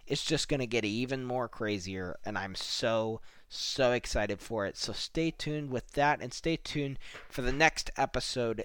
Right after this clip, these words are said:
next week for the Wormburner Podcast. Stay safe, have fun, love soccer,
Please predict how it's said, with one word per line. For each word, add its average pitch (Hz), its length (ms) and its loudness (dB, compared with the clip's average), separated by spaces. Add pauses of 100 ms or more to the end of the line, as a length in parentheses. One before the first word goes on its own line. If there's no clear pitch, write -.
next 131 540 2
week 120 320 -4
for 151 360 0
the 139 120 -2
Wormburner 120 440 -2
Podcast. 110 760 0 (400)
Stay - 260 6
safe, - 480 2 (140)
have 151 240 6
fun, 110 340 -2 (240)
love 123 220 2
soccer, 101 480 -2